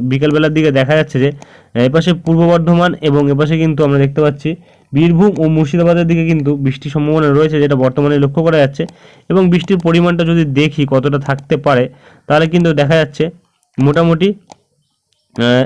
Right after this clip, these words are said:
এখানে কিন্তু দেখব আমরা আগামী বারো ঘন্টার মধ্যে কতটা বৃষ্টি থাকছে। তাহলে কিন্তু দেখা যাচ্ছে এপাশে দমকল, আজিমগঞ্জ এইসব জায়গাগুলিতে কিন্তু মোটামুটি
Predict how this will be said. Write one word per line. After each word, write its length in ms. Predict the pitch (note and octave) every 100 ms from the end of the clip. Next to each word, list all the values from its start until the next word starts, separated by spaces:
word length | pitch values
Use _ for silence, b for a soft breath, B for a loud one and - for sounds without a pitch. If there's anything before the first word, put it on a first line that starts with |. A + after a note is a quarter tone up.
| -
এখানে 280 | C#3+ E3 E3
কিন্তু 360 | E3 D#3+ E3 E3+ E3+ - C3+
দেখব 260 | C#3 C#3+ D#3
আমরা 260 | C#3+ D3 D3+ B B B
আগামী 320 | A#2+ B2 C#3+ C3
বারো 240 | B2+ C#3
ঘন্টার 300 | C#3+ D#3 D#3
মধ্যে 180 | D3+ D3
কতটা 260 | C#3 C3+ C3+
বৃষ্টি 240 | B2 C#3
থাকছে। 320 | A#2+ A2+ - E3+ B B B
তাহলে 220 | C#3+ D3+
কিন্তু 180 | D#3+ F3+
দেখা 200 | D#3 D3+
যাচ্ছে 200 | E3+ E3 D#3+
এপাশে 240 | E3 F3
দমকল, 500 | C#3+ C#3 D3 C#3+ D3+
আজিমগঞ্জ 500 | B2+ B2 C#3 C#3 C#3+
এইসব 200 | C#3 C#3+ C#3+
জায়গাগুলিতে 480 | C#3+ D3 D3+ D3 C#3+
কিন্তু 200 | C#3 C3
মোটামুটি 440 | B2+ C3 C#3+ C3+